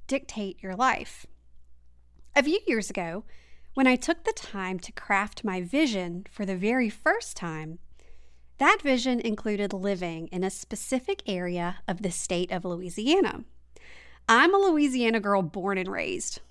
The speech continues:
I grew up in the piney hills of North Louisiana, went to L S U in the college town and state capital of Baton Rouge, and I've lived in the historic city of New Orleans, a short drive from the French Quarter and the Uptown streetcars.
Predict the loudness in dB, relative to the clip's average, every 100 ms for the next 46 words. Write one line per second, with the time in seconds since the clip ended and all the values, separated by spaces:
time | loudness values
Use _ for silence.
0 | -2 0 2 4 6 8 8 6 0 0
1 | 0 -2 0 4 6 6 4 2 2 0
2 | -2 -2 2 2 2 0 -2 -2 -2 -2
3 | 0 2 2 0 -4 -18 -20 -20 -4 0
4 | 2 4 4 2 0 -2 -2 0 0 0
5 | -2 -2 -2 -4 -10 -6 0 0 -2 -2
6 | 0 0 0 -2 -6 -8 -4 -4 -4 -6
7 | -6 -2 -2 -2 0 0 0 0 0 0
8 | -2 -6 -18 -16 -18 -20 0 6 8 8
9 | 4 2 2 4 0 -2 -2 0 -4 -6
10 | -4 -2 -2 -4 -8 -4 -2 0 0 0
11 | 0 -2 -4 -6 -8 -10 -16 -10 2 6
12 | 6 6 6 6 4 2 -4 0 0 0
13 | -2 0 2 2 2 0 0 0 -2 -2
14 | -2 0 0 -4 -4 -8 -8 -12 -12